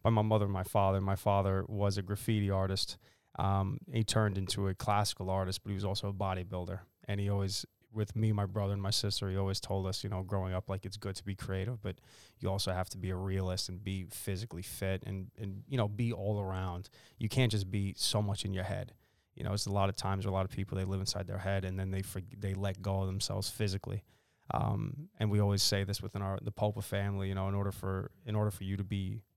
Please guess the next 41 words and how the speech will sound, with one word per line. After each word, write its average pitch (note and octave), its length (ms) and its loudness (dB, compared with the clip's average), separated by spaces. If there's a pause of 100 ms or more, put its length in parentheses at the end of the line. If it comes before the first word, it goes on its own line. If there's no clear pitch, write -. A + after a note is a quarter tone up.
(160)
on F#2+ 200 -4
point, G#2 400 2 (640)
you A#2+ 100 -2
know, - 100 2
everything G#2 340 0
has G2+ 180 -2
to - 120 -8
work. F#2+ 240 -2
It's - 140 -8
the - 80 -4
mind, G2 420 2
the G#2 60 0
soul, F#2 400 2
and F#2 160 -2
the F#2 60 -2
body, F2 420 -4 (400)
you F#2 140 -4
know? F#2 180 0
So F#2 360 -4 (440)
when G#2+ 140 0
I, G2 420 0 (220)
I A2 100 6
went A#2 200 6
to A2+ 60 2
college G2 380 0
for G#2 120 -4
a F#2+ 60 0
little F#2+ 220 0
bit, B2 240 -4
and A2+ 100 -6
I G2 40 -4
hated F#2+ 400 -2
it. F#2+ 140 -4 (200)
<laughs> - 160 -2
School - 520 0
is G2 80 0
not G2+ 180 -2
my G2+ 140 0
thing F#2+ 260 -2
at G2 160 -2
all. F#2 260 2